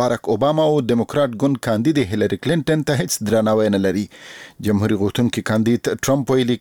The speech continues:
که دی د امریکا ولسمشر وای، نو روسیې به هیڅکله دا کار نه و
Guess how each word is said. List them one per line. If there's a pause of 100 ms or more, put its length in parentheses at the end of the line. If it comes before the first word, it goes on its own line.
که
دی
د
امریکا
ولسمشر
وای،
نو
روسیې
به
هیڅکله
دا (100)
کار
نه
و